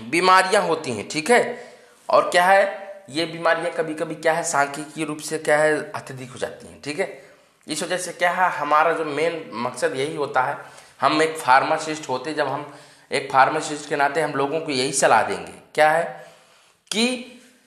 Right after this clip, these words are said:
लोग जितने भी व्यक्ति हैं वो साफ स्वच्छ जल पिएं। बहुत से देखा होगा rural area में वगैरह में क्या है, लोग कुएं से पानी निकालते हैं, कुएं से पानी निकालने के बाद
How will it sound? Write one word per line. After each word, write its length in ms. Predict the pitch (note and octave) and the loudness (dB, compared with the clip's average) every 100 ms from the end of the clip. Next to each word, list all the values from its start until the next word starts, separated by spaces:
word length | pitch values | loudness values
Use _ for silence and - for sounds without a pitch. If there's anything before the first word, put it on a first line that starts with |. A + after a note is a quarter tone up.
| _ _ _ _ _ - | _ _ _ _ _ -6
लोग 380 | B2 F3 G#3 - | 4 6 6 4
जितने 320 | - - G3 | -6 2 2
भी 100 | F#3+ | 2
व्यक्ति 380 | F3 F#3+ - F#3 | 0 -2 -2 -6
हैं 140 | F#3 | -2
वो 140 | F3 E3 | -2 -2
साफ 500 | - E3+ E3+ E3+ - | 2 6 6 4 -4
स्वच्छ 240 | D#3+ C#3+ | -6 0
जल 160 | D3 D3+ | 0 0
पिएं। 480 | D3+ D3+ D#3 D3+ C#3 | -2 -6 -6 -6 -6
बहुत 200 | D#3 D#3+ | -6 -6
से 60 | |
देखा 280 | D3 C#3+ D3 | -4 -4 0
होगा 260 | C#3+ C#3+ C#3+ | 0 2 0
rural 420 | C3+ C#3 D3+ C#3+ | 0 0 0 2
area 340 | C#3+ C#3+ D3 | -2 0 -2
में 140 | C#3+ C3+ | 0 -2
वगैरह 300 | C#3 C3+ C#3 | 0 2 0
में 160 | C#3 | -2
क्या 160 | C#3 C3 | 0 0
है, 380 | C3+ C3+ - - | 0 -8 -14 -12
लोग 320 | A#2+ C3 C3+ | -4 -4 -4
कुएं 240 | C3 C3+ - | -6 -4 -4
से 120 | C3+ | -6
पानी 320 | C3 C3 C3+ | -4 -2 -2
निकालते 540 | C3 B2 B2+ B2 C3+ | -6 0 0 0 -6
हैं, 420 | B2+ B2 B2 - _ | -6 -10 -16 -20 _
कुएं 160 | B2+ B2 | -12 -8
से 140 | B2 | -8
पानी 280 | A#2 A#2 B2 | -6 -6 -6
निकालने 460 | A#2+ A#2 A#2 B2 | -6 -2 -2 -4
के 160 | A#2+ B2 | -8 -4
बाद 400 | A#2+ A#2+ - | -2 -2 -4